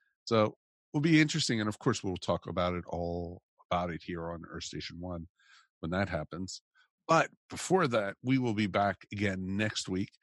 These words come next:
and we are going to do a movie review next week. We are going to be looking at Buffy the Vampire Slayer,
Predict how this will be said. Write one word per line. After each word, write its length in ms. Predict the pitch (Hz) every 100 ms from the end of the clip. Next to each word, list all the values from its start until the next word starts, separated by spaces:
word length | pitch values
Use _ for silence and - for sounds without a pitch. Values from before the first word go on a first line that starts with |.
| - - _ -
and 140 | 98
we 120 | 113 160
are 60 |
going 360 | 117 117 117 110
to 460 | - 107 107 107 107
do 200 | 123 139
a 20 |
movie 300 | 151 180 160
review 320 | 110 95 95
next 280 | 90 85 -
week. 320 | 87 78 - _ - _ -
We 160 | 143
are 100 | 117
going 300 | 107 113 113
to 60 | 107
be 120 | 107
looking 420 | 101 110 127 110 92
at 160 | 95 _ -
Buffy 320 | 104 - 123
the 140 | 110
Vampire 580 | 98 110 127 - - -
Slayer, 520 | - - 67 57 55